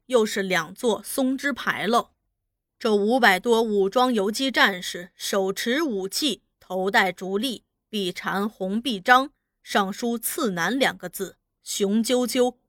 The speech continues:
气昂昂，摆成三个列队，整齐地站在检阅台下。检阅台上高挂着毛主席的画像，那是出自黄洛夫手笔。在肖像下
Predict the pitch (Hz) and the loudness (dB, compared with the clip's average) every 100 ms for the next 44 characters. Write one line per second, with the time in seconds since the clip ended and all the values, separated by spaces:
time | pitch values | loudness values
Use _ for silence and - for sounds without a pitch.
0 | _ - 320 208 175 202 214 185 233 190 | _ -4 -2 0 0 0 -2 -2 -2 -2
1 | 175 175 196 208 - 254 254 233 214 233 | -2 -4 -8 -6 -2 0 0 -2 0 0
2 | 196 269 208 - _ _ _ _ _ 220 | 0 0 -2 -2 _ _ _ _ _ -2
3 | 208 208 - 220 208 208 208 - 220 202 | 0 0 -2 -2 4 4 2 0 0 2
4 | 202 180 - 208 180 175 233 196 - 165 | 0 0 -4 -2 -2 0 0 0 -2 -8
5 | 165 - - - _ _ _ _ - 247 | -4 -4 -6 -10 _ _ _ _ 0 2
6 | 208 202 - 175 208 233 185 - _ _ | 4 0 -2 -4 0 0 -2 -8 _ _
7 | 330 339 311 311 220 202 190 196 254 - | 2 2 4 4 4 0 0 2 0 0
8 | 208 - 196 233 - 247 190 - 269 - | -4 -4 -6 -6 0 2 2 2 0 0
9 | _ _ _ _ _ - 202 190 - 190 | _ _ _ _ _ -2 0 0 -6 -10
10 | - 226 220 202 180 - 185 214 262 208 | -6 -6 -4 -4 -4 -2 -2 2 2 0
11 | - 277 262 190 180 185 190 - _ _ | -2 -4 -4 -4 -6 -8 -12 -16 _ _
12 | _ _ _ _ 233 214 214 233 240 226 | _ _ _ _ 0 0 2 2 4 0
13 | 247 214 175 | 2 0 0